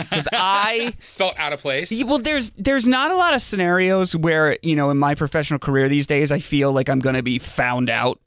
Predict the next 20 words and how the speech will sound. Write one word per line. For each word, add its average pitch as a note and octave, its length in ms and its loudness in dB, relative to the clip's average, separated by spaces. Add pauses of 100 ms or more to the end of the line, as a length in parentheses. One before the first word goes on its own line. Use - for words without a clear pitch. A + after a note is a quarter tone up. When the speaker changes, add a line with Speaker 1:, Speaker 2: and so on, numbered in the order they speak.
Speaker 2:
Right. A2 140 -6
Speaker 1:
based D3 260 -2
on C#3 100 0
the C3 100 0
things C#3 320 0
that C#3+ 100 0
I've C#3+ 100 0
done. D#3+ 280 0
Speaker 2:
Yeah. A2 240 -4 (220)
Speaker 1:
But G#3+ 140 0
I G#3+ 160 0
was, G#3 240 -6
I F3 160 0
was F3 140 2
standing F#3 300 0
around, D#3 140 2
I C3+ 40 0
was B2 100 -6
like, - 140 -10
"Ah, A#2+ 160 -10